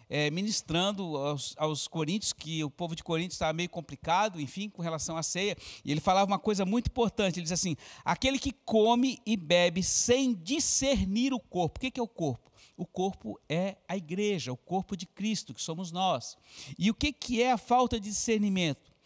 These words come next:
É você não ter consciência dos ferimentos, das chagas provocadas pelo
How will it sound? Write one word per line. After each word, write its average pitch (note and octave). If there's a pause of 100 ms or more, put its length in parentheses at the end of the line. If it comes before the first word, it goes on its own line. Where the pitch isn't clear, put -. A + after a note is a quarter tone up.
(360)
É F3
você F#3+
não G3+
ter G3
consciência G3+ (1000)
dos -
ferimentos, F3+ (340)
das D3
chagas F#3
provocadas E3+ (440)
pelo E3+